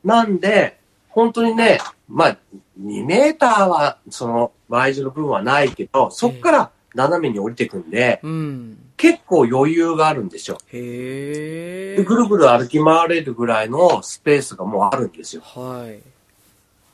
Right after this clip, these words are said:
Speaker 1: これをご購入しまして、
Speaker 2: あの、た-、
Speaker 1: 実際に立ってきたんです。
Speaker 2: 建てやすいんですか？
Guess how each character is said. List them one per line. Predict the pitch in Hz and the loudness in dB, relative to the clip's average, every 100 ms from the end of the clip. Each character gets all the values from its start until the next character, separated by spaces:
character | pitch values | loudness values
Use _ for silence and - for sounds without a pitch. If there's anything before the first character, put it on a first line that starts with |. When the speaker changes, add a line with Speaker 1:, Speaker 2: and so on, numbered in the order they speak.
| _ _ _ _ | _ _ _ _
Speaker 1:
こ | - 190 | 0 4
れ | 196 | 4
を | 196 | 4
ご | 185 165 156 | 2 0 -2
購 | - 160 160 | 2 2 2
入 | 151 147 | 0 -6
し | - 123 | -4 -2
ま | 123 | -2
し | - | -2
て、 | - - 143 _ _ _ _ _ _ _ | -14 -18 -20 _ _ _ _ _ _ _
Speaker 2:
あ | 190 | -14
の、 | 196 190 185 180 170 160 - | -14 -14 -16 -14 -16 -16 -10
た-、 | 233 | -8
Speaker 1:
実 | |
際 | 233 - 120 | -6 0 0
に | - | 0
立 | 127 | -6
っ | |
て | - | -8
き | - | -12
た | - | -14
ん | - | -10
で | |
す。 | - - 294 339 - | -6 -2 -2 -2 -6
Speaker 2:
建 | 277 269 | -6 -6
て | 226 _ _ _ | -8 _ _ _
や | 208 202 | -6 -6
す | - 254 | -6 -6
い | 214 | -8
ん | 131 | -10
で | 110 | -18
す | - - | -20 -20
か？ | - | -20